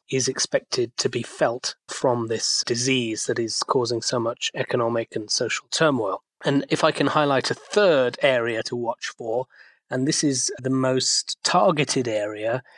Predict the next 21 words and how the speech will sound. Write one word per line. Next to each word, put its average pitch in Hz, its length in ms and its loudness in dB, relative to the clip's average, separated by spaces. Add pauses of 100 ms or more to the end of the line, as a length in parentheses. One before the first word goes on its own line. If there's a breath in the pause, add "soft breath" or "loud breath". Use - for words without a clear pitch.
(220 loud breath)
the 151 100 0
E 170 80 2
C - 160 0
B 156 140 4
is 139 100 2
expected - 680 -2
to 131 260 2
either 120 280 0
expand 131 880 0
on 127 140 4
the 127 140 2
existing 131 640 2
program 123 460 2
of 120 160 0 (320 soft breath)
ultra-cheap 156 680 0
loans 131 460 2
that 123 100 0
it 123 140 -4
provides 113 640 0
to - 160 -2
banks, 123 720 -2